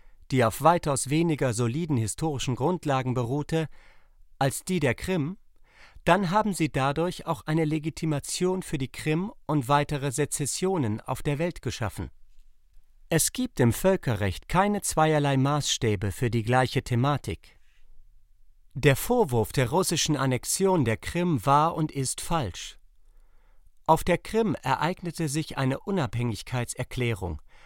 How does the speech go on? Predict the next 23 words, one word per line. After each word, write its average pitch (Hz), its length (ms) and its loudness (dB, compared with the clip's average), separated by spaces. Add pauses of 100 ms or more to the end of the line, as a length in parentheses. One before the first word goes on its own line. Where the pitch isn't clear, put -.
(140)
ein 156 140 2
Referendum, 143 760 0 (520)
eine 160 260 4
Sezession 160 840 2 (140)
und 156 180 0
ein 131 160 2
Beitritt 190 480 0
zu - 140 -4
einer 139 240 -2
Staatsunion. 110 800 -4 (880)
Das 190 280 4
schließt - 400 -2
eine 131 260 2
Annexion 143 680 0 (100)
aus, 135 500 -4 (240)
die 143 180 6
nur 208 240 6
bei 170 140 4
einer 127 200 2
militärischen 139 800 0
Gewalt 156 400 0
vollzogenen 135 680 2
Landnahme 131 720 0